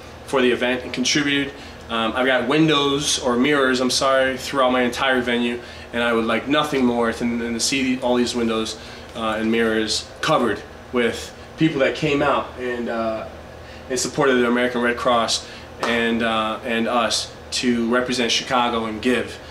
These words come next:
to the Haitian relief effort. Um, quickly recapping last week, I wanna say thank you to Jerry Azuma, thank you to James Ryan, thank you to Kelly Zink for being my celebrity bartenders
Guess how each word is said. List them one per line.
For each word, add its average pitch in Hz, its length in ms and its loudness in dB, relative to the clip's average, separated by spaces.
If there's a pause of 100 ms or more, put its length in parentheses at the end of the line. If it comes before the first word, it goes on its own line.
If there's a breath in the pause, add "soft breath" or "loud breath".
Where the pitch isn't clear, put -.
(200 loud breath)
to 117 180 -2
the 113 60 -6
Haitian 113 260 -2
relief 107 320 -4
effort. 104 260 -8 (760 loud breath)
Um, 127 300 4 (300 loud breath)
quickly 160 260 2
recapping 156 380 4
last 165 240 4
week, 165 120 4
I 156 40 2
wanna 143 180 2
say - 340 0
thank 156 240 0
you 143 100 0
to 127 40 2
Jerry 139 300 4
Azuma, 143 420 4
thank 147 260 -2
you 131 80 0
to 127 80 -4
James 123 360 2
Ryan, 147 400 2 (240 loud breath)
thank 131 180 -2
you 131 100 -2
to 127 60 -4
Kelly 127 240 2
Zink 135 320 2
for 123 300 -2
being 127 280 2
my 120 220 2
celebrity 131 400 2
bartenders 143 800 2